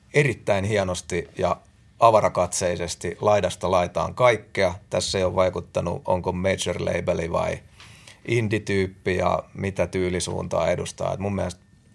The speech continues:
ylpeydellä voidaan katsoa tätä skaalaa. Vähän kuin Tapani kanssa sanoi, skaala on mieletön, ja tää on ollut tosi mielenkiintoinen matka.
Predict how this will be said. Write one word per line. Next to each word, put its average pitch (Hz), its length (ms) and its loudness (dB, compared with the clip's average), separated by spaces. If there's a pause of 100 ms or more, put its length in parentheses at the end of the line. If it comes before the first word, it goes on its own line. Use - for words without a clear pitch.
(180)
ylpeydellä 90 600 2
voidaan 87 320 0
katsoa 95 340 -6
tätä - 260 -8 (1000)
skaalaa. 117 680 8 (400)
Vähän 117 160 0
kuin 107 120 -6
Tapani 98 340 2
kanssa 85 340 -2
sanoi, 87 220 -6
skaala 113 440 4
on 98 180 0
mieletön, 90 580 -2 (200)
ja 101 100 -4
tää 95 160 -2
on 90 80 -2
ollut 87 280 -4
tosi 95 220 -4
mielenkiintoinen 90 760 -6 (360)
matka. 160 500 4